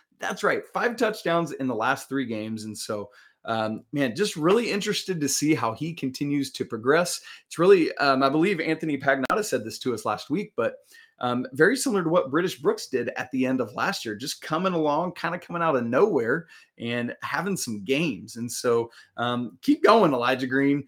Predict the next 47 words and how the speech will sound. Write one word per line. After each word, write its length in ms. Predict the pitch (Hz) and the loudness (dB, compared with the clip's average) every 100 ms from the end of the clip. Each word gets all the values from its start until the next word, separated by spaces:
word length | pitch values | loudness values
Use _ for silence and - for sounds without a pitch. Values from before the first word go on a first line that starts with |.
| _ - | _ 0
We 120 | 165 | 4
love 260 | 165 170 | 6 6
to 80 | 151 | 2
see 160 | - 139 | 0 4
it, 40 | |
and 100 | 135 | 4
we're 80 | 123 | 2
so 260 | - 139 120 | 0 2 4
happy 500 | 117 113 120 117 - | 2 0 -6 -8 -10
for 520 | - 113 107 107 104 - | -12 -4 -4 -2 -6 -8
you. 200 | 113 98 _ - - - 262 | -8 -8 _ -20 -20 -6 2
All 80 | |
right, 120 | 262 - 269 | 2 2 4
and 260 | 320 277 | 6 6
finally 560 | - 285 320 254 196 190 | 2 0 6 6 6 0
today, 560 | - 156 180 190 196 - _ | -2 2 4 4 2 -6 _
the 120 | 143 139 | -4 -4
shady 540 | - 190 220 247 240 | 0 2 2 2 0
stat 600 | - - 175 175 170 - - _ - | 0 2 4 2 2 -6 -18 _ 0
of 360 | 143 147 143 - _ | 4 4 0 -10 _
the 80 | 143 | -2
game. 320 | 135 98 - _ _ _ _ _ _ _ _ - - - | -2 -4 -8 _ _ _ _ _ _ _ _ -20 -16 -2
Now, 180 | 165 170 | -2 0
here's 200 | 247 226 | 0 0
a 60 | |
caveat. 380 | 165 143 101 - - | 0 0 -2 -10 -8
I 160 | 170 180 | -4 -2
know 260 | 175 190 202 | 2 6 6
Virginia's 400 | 170 151 160 139 | 6 2 2 4
offense 440 | 120 - 127 - - | 2 0 -6 -6 -2
is 160 | 135 120 | -2 0
not 300 | 117 117 - _ - | -6 -6 -12 _ -8
all 160 | 120 113 | -4 -4
that 220 | 110 104 | -6 -8
great 240 | 107 - | -8 -8
this 180 | - - | -14 -14
year, 140 | 82 - - | -14 -14 -4
and 120 | 208 | 2
I 80 | 208 | 4
know 300 | 196 196 214 | 6 10 12
they 100 | 214 | 12
were 140 | 208 196 | 10 10
missing 340 | 156 147 147 | 4 2 0
their 140 | 139 127 | 2 0
top 320 | 131 127 - | 0 -2 -2
three 140 | 131 | -4
receivers 720 | 120 117 - 139 113 104 - | -4 -6 0 0 -2 -10 -12